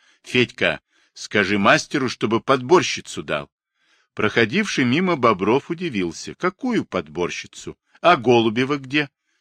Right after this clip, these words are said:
«Я почем знаю?» «Надо знать. И в рабочую пору юбочными делами не заниматься». «А ты Стешку в какое время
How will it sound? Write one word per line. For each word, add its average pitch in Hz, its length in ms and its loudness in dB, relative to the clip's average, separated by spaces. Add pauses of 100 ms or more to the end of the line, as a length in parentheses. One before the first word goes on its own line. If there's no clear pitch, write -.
(220)
«Я 147 240 4
почем 90 400 -6
знаю?» 69 480 -8 (760)
«Надо 165 440 2
знать. 185 720 0 (540)
И 127 120 2
в 120 80 4
рабочую 160 600 4
пору 180 580 2
юбочными 165 840 0
делами 196 460 0
не 190 180 -6
заниматься». 190 840 -2 (760)
«А 98 120 -2
ты 104 180 -4
Стешку - 500 -4
в - 80 -16
какое 131 380 2
время 78 380 -4